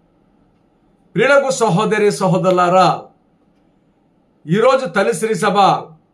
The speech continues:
క్రీస్తు పునరుద్ధాన మహోత్సవాన్ని మరియు ఈస్టర్ పండుగను కొనియాడుతుంది. కాబట్టి ఈరోజు మూడు పట్టణాలు ఉంటాయి. మొదటి పట్టణము అపోస్తల కార్యములు పదో అధ్యాయము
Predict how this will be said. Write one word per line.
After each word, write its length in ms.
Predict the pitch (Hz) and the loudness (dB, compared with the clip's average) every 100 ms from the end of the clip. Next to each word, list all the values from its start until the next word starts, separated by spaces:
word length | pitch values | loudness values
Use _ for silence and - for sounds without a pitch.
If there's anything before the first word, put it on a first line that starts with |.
| _ _ _ _ - | _ _ _ _ -6
క్రీస్తు 300 | 196 233 226 | -6 -4 -8
పునరుద్ధాన 500 | 160 190 196 196 190 | -6 -6 -2 -2 -2
మహోత్సవాన్ని 1000 | 170 170 185 - 175 180 190 190 147 120 - _ _ _ _ _ _ _ 147 | 0 0 0 -2 -2 0 2 0 0 -4 -16 _ _ _ _ _ _ _ -8
మరియు 280 | 151 156 | -2 -2
ఈస్టర్ 260 | 185 196 185 | -2 -4 -4
పండుగను 640 | 180 180 180 185 165 - _ _ _ _ _ _ _ | -2 -2 0 0 -2 -4 _ _ _ _ _ _ _
కొనియాడుతుంది. 680 | 131 139 151 139 143 127 117 _ _ _ _ _ _ _ _ | -8 -4 -4 -6 -14 -18 -20 _ _ _ _ _ _ _ _
కాబట్టి 320 | 180 208 254 226 | -4 -2 -2 2
ఈరోజు 300 | 220 233 233 | 2 2 0
మూడు 280 | 185 226 | 0 -2
పట్టణాలు 380 | 208 220 214 202 | -2 -2 0 -2
ఉంటాయి. 520 | 190 202 202 226 226 - _ _ _ _ _ _ _ _ _ _ _ - | 0 0 2 0 -2 -10 _ _ _ _ _ _ _ _ _ _ _ -10
మొదటి 420 | 127 185 254 220 | -2 -2 -2 0
పట్టణము 800 | 226 190 214 220 214 156 131 - _ _ _ _ _ _ _ _ _ _ _ _ _ _ _ _ _ _ _ _ _ _ _ _ _ _ _ _ _ _ _ _ _ | 0 0 0 4 4 4 0 -8 _ _ _ _ _ _ _ _ _ _ _ _ _ _ _ _ _ _ _ _ _ _ _ _ _ _ _ _ _ _ _ _ _
అపోస్తల 460 | - 165 254 247 226 | -4 0 2 2 0
కార్యములు 500 | 226 208 202 202 196 | 2 4 4 2 0
పదో 260 | 160 170 208 | 0 0 0
అధ్యాయము 800 | 175 160 202 196 202 214 226 | -2 -2 0 2 2 0 -6